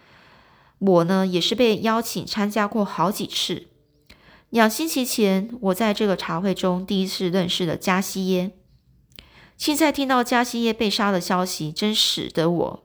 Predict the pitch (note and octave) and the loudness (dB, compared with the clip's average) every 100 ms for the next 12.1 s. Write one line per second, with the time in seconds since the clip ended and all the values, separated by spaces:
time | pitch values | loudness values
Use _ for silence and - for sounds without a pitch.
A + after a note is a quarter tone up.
0 | _ - A#3 A#3+ A#3 E3+ E3 - F#3 F3+ | _ -6 -4 -4 -2 0 0 -2 -2 -2
1 | G3+ F#3 - - A3 G#3+ G3 G3+ - F#3+ | -4 -4 -8 -4 -2 0 0 0 -4 -6
2 | - - F#3+ _ _ _ _ _ _ _ | -4 -6 -6 _ _ _ _ _ _ _
3 | _ _ _ - - - - - - - | _ _ _ -20 -20 -20 -20 -20 -10 -6
4 | - G3+ F3 - F#3+ G#3 - _ - A#3+ | -2 0 0 0 -2 -4 -12 _ 0 0
5 | - G#3+ - A#2+ - F3 D#3 D#3 - - | 2 0 6 4 4 -6 -6 -8 -12 -14
6 | - F#3 _ _ _ _ - - _ - | -14 -16 _ _ _ _ -20 -20 _ 4
7 | A#3+ B3 A#3 A3+ A3 A3 A3+ F#3+ F3+ - | 4 4 0 0 0 0 -2 -2 -4 -14
8 | - F3 D3 D3+ D#3+ E3 F3 G3 F3 D#3 | -8 -4 -2 -2 -2 -2 -2 0 0 2
9 | F3+ D#3+ D#3 F3 F3+ _ _ - - G3+ | 2 2 -2 -6 -8 _ _ -4 2 2
10 | G#3 B3+ B3+ - A3 A3+ G#3 G3+ E3 F#3 | 2 0 0 -2 -2 -2 0 0 -2 0
11 | F3+ G3+ F3+ A3 G#3 F3 A3 F3 - - | 0 0 0 0 2 0 2 0 -2 -10
12 | - | -12